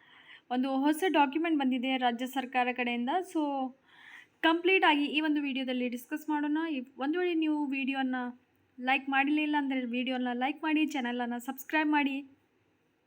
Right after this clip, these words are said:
ನೋಡೋಣ ಏನಿದೆ ಅಂತ ಡೀಟೇಲ್ ಆಗಿ ನೋಡೋಣ. ರಾಜ್ಯ ಸರ್ಕಾರ ನೀತಿ ನಿರ್ಣಯದಂತೆ ಮೇಲೆ ಎರಡರಲ್ಲಿ ಓದಲಾದ ದಿನಾಂಕ ಇಪ್ಪತ್ತೆರಡು ಏಳು ಎರಡು ಸಾವಿರದ ಇಪ್ಪತ್ನಾಲ್ಕರ ಆದೇಶದಲ್ಲಿ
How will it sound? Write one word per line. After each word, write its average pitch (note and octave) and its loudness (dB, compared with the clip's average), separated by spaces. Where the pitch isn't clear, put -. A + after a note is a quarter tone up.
ನೋಡೋಣ B3 -2
ಏನಿದೆ A3+ -4
ಅಂತ A3 -10
ಡೀಟೇಲ್ D4+ -2
ಆಗಿ A#3 -4
ನೋಡೋಣ. G#3 -14
ರಾಜ್ಯ D#4+ 2
ಸರ್ಕಾರ D4+ 4
ನೀತಿ D#4 2
ನಿರ್ಣಯದಂತೆ B3+ 0
ಮೇಲೆ E4+ 6
ಎರಡರಲ್ಲಿ D#4 4
ಓದಲಾದ C4 0
ದಿನಾಂಕ B3+ 0
ಇಪ್ಪತ್ತೆರಡು E4 2
ಏಳು C#4+ 2
ಎರಡು C4+ 0
ಸಾವಿರದ C#4 -2
ಇಪ್ಪತ್ನಾಲ್ಕರ D4+ 0
ಆದೇಶದಲ್ಲಿ A#3+ -2